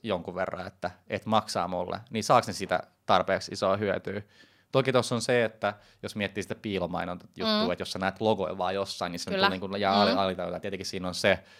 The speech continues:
Speaker 1: mutta kun tämmöistä samanlaista jos tekisi oikein, niin pystyisi niin hyvä jutun tehdä.
Speaker 2: Niin
Speaker 1: Niin,
Speaker 2: pystyisi. Mm.
Speaker 1: niin, se mihin nyt, nyt niinku olin tulossa, niin nythän on funtsinnat siin-, siitä, että, ö, jos mä menisin sinne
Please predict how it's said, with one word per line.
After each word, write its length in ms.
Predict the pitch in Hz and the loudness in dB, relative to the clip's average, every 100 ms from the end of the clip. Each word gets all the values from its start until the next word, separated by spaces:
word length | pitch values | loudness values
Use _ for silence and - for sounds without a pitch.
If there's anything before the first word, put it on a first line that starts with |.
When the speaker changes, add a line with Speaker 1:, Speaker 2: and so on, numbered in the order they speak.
| - _ _ | -20 _ _
Speaker 1:
mutta 240 | 104 98 98 | -4 2 2
kun 120 | 95 | 4
tämmöistä 300 | 101 98 - | 4 2 6
samanlaista 480 | 110 95 87 87 - | 8 8 4 0 -4
jos 60 | |
tekisi 300 | - 90 - - | -10 -10 -10 -4
oikein, 420 | 95 87 85 85 | -4 -4 -6 -8
niin 100 | 85 | -10
pystyisi 320 | 90 92 92 | -14 -14 -10
niin 320 | 87 85 87 104 | -8 -8 -12 -12
hyvä 180 | 95 85 | -12 -10
jutun 300 | 92 - - | -12 -14 -14
tehdä. 240 | - 87 - - | -12 -10 -10 -6
Speaker 2:
Niin 140 | 202 | -4
Speaker 1:
Niin, 120 | 190 | -4
Speaker 2:
pystyisi. 320 | 185 - 196 - - - | -8 -14 -20 -20 -20 -18
Mm. 120 | 208 | -6
Speaker 1:
niin, 240 | 175 113 - | 2 2 2
se 100 | 160 | 0
mihin 220 | 143 131 | 0 0
nyt, 140 | 123 - | -2 -4
nyt 200 | - 123 - | -6 -6 -4
niinku 180 | 120 113 | -4 -2
olin 140 | 120 123 | -2 0
tulossa, 340 | 175 123 - | 0 0 -2
niin 300 | 101 104 - _ | -4 -4 -6 _
nythän 340 | 123 120 117 101 | -6 -4 -2 -2
on 100 | 107 | -2
funtsinnat 580 | - 123 117 92 90 - | -4 -6 -4 -6 -8 -6
siin-, 300 | 104 95 - | -6 -6 -8
siitä, 400 | - 104 98 95 | -8 -8 -6 -8
että, 280 | 92 - - - _ _ - | -6 -8 -8 -10 _ _ -6
ö, 260 | 98 95 101 _ _ | -4 -4 -8 _ _
jos 220 | 113 113 107 | -6 -6 -4
mä 60 | |
menisin 380 | 110 107 98 92 | -2 -2 -4 -6
sinne 340 | 113 98 92 | -6 -6 -8